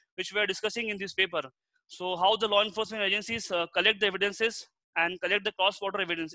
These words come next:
evidences. Uh, we can see that, uh, uh, existing solutions, uh, system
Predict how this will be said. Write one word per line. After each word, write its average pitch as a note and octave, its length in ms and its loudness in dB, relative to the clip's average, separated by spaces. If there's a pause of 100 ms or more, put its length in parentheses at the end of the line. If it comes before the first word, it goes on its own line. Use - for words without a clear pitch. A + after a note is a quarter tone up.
evidences. E3 560 -6 (800)
Uh, D#3 200 2
we F3+ 60 0
can A#3 160 -2
see B3 280 4
that, A3 280 6
uh, F#3+ 320 4 (500)
uh, D#3+ 120 8
existing F#3+ 280 0
solutions, A3 560 -2
uh, F#3 140 0
system A#3 400 -2